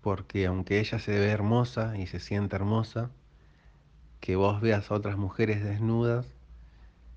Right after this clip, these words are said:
la hace suponer que hay algo en ella que a vos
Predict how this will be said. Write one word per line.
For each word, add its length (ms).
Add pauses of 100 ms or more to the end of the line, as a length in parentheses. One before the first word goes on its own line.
(160)
la 280
hace 720 (1700)
suponer 720
que 160
hay 160
algo 220
en 80
ella 220
que 80
a 60
vos 420